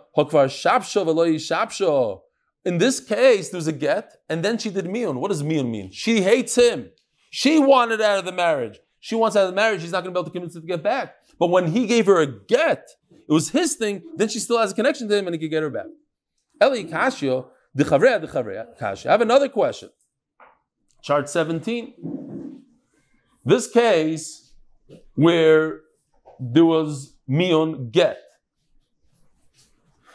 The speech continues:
Mion aboy v'chziro, nosan lo get, v'nisis lacher, there was mion and then get, and she married Shimon, on his garsha, asur lazer boy. So the Gemara, darshins, time it in the Sarmal is garsha. Look what happened there.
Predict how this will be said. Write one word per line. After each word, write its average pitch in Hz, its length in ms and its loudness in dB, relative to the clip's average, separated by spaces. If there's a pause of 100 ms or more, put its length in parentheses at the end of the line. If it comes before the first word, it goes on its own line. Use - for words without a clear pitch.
(260)
Mion 254 360 6
aboy 208 200 2
v'chziro, 160 1080 2
nosan 208 380 2
lo 214 120 0
get, 165 380 2
v'nisis 156 400 -2
lacher, 160 720 0
there 151 100 -4
was 147 100 -4
mion 165 180 0
and 160 100 -2
then 156 140 -4
get, 156 280 0
and 156 100 -8
she 165 100 -10
married 160 320 -4
Shimon, 156 460 -4
on 156 120 -4
his 147 120 -4
garsha, 175 400 2
asur 220 220 -4
lazer 156 400 0
boy. 107 260 -4
So 180 140 -14
the 175 80 -8
Gemara, 160 380 -2
darshins, 156 800 -2
time 190 220 -4
it 151 80 -6
in 160 140 -4
the 156 60 -4
Sarmal 160 320 -4
is 151 100 -10
garsha. 170 300 -4
Look 131 100 -6
what 196 120 0
happened 147 300 -4
there. 92 140 -14